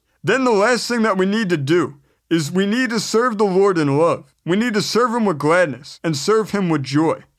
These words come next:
When we do this, we will be blessed. We can never take for granted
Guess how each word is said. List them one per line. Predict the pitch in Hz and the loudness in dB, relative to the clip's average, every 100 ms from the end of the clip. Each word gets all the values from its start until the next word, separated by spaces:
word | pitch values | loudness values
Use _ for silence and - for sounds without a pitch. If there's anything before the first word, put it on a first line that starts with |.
| _ - | _ -2
When | 185 262 | 0 0
we | 269 | 0
do | 170 190 185 | 0 0 0
this, | 135 - | -2 -2
we | 156 165 | -2 0
will | 151 190 226 | 2 0 0
be | 185 | -2
blessed. | 151 143 170 - - - _ _ _ | -2 0 0 -2 -10 -20 _ _ _
We | 165 175 | -4 0
can | 214 | 2
never | 214 262 262 | 2 2 0
take | 240 233 | -2 -4
for | 196 156 | -2 -2
granted | 143 185 131 | 0 -2 -4